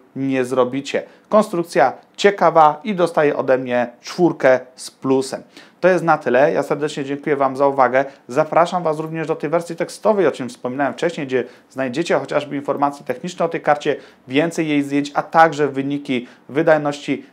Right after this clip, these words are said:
Na spokojnie możecie sobie wszystko przeanalizować. Jeżeli chcecie, komentujcie. Jeżeli film się podoba, łapka w górę i widzimy się w następnych filmach.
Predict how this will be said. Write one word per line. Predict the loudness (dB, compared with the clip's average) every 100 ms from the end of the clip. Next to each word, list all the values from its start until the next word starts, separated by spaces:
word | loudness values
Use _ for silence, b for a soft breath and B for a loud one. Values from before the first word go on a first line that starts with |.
| _
Na | 0 2 2
spokojnie | 2 2 2 0
możecie | 0 -2 -2 -4
sobie | -2 0
wszystko | -2 -2 -4
przeanalizować. | 0 2 4 2 2 2 6 6 6 B B -2
Jeżeli | 0 2 0 0
chcecie, | -2 -2 -4
komentujcie. | 0 0 0 -4 -4 -2
Jeżeli | -2 -4
film | -6
się | -6 -2
podoba, | 0 2 2
łapka | 6 4 4 -2
w | 0
górę | 0 0 B B
i | -10
widzimy | -8 -8 -8 -6
się | -4 -4
w |
następnych | -4 -6 -10 -12 -8
filmach. | -6 -6